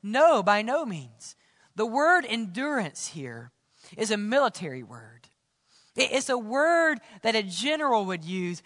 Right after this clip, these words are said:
when he's holding his troops, uh, on the mountaintop and he sees the, he sees the,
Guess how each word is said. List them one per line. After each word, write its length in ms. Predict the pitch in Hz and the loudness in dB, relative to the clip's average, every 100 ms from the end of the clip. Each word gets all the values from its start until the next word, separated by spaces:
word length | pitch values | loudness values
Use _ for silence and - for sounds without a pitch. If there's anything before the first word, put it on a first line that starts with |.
| - | -14
when 120 | - 220 | -6 -4
he's 140 | 190 | -4
holding 420 | - 269 320 285 | 0 2 2 -2
his 240 | 247 233 - | -6 -8 -10
troops, 600 | - 285 269 - - - _ _ - 202 | -8 -4 -4 -4 -14 -18 _ _ -12 -4
uh, 60 | - | 2
on 240 | 226 220 | 2 2
the 80 | 208 | 2
mountaintop 720 | 220 226 180 175 202 165 185 | 6 4 4 -6 2 2 2
and 80 | 196 | -2
he 80 | 196 | -4
sees 600 | - 277 294 311 262 - 233 190 | -4 -2 0 0 -2 -6 -14 -4
the, 260 | 220 190 - _ _ - _ _ _ - | -4 -4 -12 _ _ -20 _ _ _ -10
he 100 | 226 | -8
sees 380 | - 277 277 208 | -6 -4 -4 0
the, 200 | 214 | 0